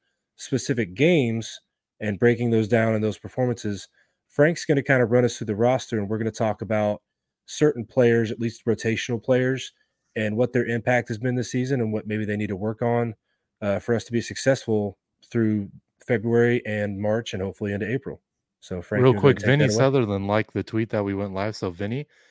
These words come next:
Speaker 2: come on the pod with Stu, will ya? Jeez.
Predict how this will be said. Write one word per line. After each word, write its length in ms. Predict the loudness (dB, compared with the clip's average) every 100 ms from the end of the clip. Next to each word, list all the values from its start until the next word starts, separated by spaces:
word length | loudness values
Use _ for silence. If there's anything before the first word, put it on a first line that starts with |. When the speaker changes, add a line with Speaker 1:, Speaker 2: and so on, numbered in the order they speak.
| _ _ _ -6
Speaker 2:
come 200 | -2 0
on 100 | 0
the 60 |
pod 260 | 2 2 2
with 100 | -2
Stu, 420 | -4 -4 -4 -6 _
will 200 | -6 -4
ya? 140 | -4 -6 _
Jeez. 400 | -10 -8 -10